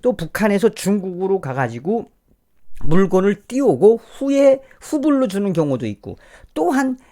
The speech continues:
미리 이제 북한에 들어가가지고 돈을 잠겨놓고 북한의 수산물들이나 광물들을 북-, 중국으로 데리고 오던 놈들도 있고, 대부분 이,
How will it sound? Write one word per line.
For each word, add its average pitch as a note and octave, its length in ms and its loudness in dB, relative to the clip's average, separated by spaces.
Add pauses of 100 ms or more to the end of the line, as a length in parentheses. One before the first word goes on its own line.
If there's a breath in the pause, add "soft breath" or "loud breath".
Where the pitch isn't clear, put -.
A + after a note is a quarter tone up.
미리 A3+ 420 -2
이제 G#3 180 0
북한에 G3 540 -4
들어가가지고 D#3 720 -4
돈을 D#3 400 -4
잠겨놓고 C#3 920 -4 (200 soft breath)
북한의 E3 400 -6
수산물들이나 D#3 920 -6
광물들을 D#3+ 800 -4
북-, - 500 -20
중국으로 F3+ 440 -4
데리고 C#3+ 340 -4
오던 D4 220 -2
놈들도 C3+ 300 -6
있고, G2 260 -16 (440 loud breath)
대부분 D4 800 2 (320)
이, F#3 120 -10